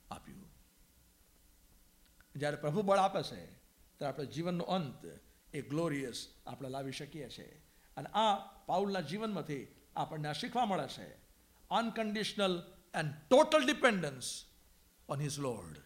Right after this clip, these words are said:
કારણ કે એનું ધ્યેય, એનું દર્શન એ પ્રભુ ઈસુ ખ્રિસ્ત હતું.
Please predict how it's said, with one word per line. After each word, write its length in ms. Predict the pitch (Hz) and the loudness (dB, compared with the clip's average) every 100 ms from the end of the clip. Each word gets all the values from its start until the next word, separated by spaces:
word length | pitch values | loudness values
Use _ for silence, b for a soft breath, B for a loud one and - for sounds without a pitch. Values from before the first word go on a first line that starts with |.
| - - - - - - - - - - _ - - _ | -20 -20 -20 -20 -20 -20 -20 -20 -20 -20 _ -20 -20 _
કારણ 120 | 160 165 | -2 -2
કે 100 | 185 | -2
એનું 140 | 170 | -6
ધ્યેય, 320 | - 202 240 151 - - - - _ _ - | 2 4 4 0 -8 -20 -20 -20 _ _ -14
એનું 140 | 135 | -4
દર્શન 600 | 143 226 - 151 98 - - - - - | 0 2 0 -4 -4 -16 -20 -20 -20 -10
એ 200 | 147 139 | -4 -4
પ્રભુ 380 | 120 - 139 131 | -6 -8 -4 -2
ઈસુ 340 | 123 123 117 113 | -4 -6 -10 -10
ખ્રિસ્ત 300 | - 143 - | -8 -6 -8
હતું. 260 | 127 117 92 | -12 -12 -16